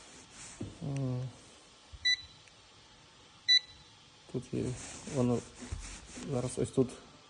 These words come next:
прогрівання точка. Сорок два і вісім. Сорок п'ять. Ну, Якщо довго лежати на ньому, то, можливо, і до п'ятдесяти буде.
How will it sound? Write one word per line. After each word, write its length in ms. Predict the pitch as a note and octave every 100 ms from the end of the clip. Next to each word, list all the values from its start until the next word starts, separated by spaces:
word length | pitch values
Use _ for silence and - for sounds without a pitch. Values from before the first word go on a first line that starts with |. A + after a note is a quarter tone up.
| -
прогрівання 440 | B2+ C3+ C3 C3
точка. 340 | C3 C3 - C3+ - - - - - - - - - - - - - - -
Сорок 180 | A#2
два 220 | A#2+ A#2+ A#2
і 60 |
вісім. 400 | A#2 A2 B5 B2 - - - - - - - - - - - - - - - B5+ B5 - - - - - - - -
Сорок 160 | A#2+
п'ять. 320 | - A#2 A2 C#3
Ну, 180 | C#3+ - - - - - - B5 - - - - - - - - - - - - - C#3+
Якщо 300 | A#2+ - B2+
довго 320 | B2+ A#2 C3
лежати 360 | B2 C#3 C#3
на 60 | D3
ньому, 180 | B2+ A2+
то, 100 | A#2+
можливо, 420 | A#2+ A#2+ B2 B2
і 80 | A#2+
до 120 | A#2
п'ятдесяти 540 | - B2 G#2+ G#2 -
буде. 280 | A2 A2 A2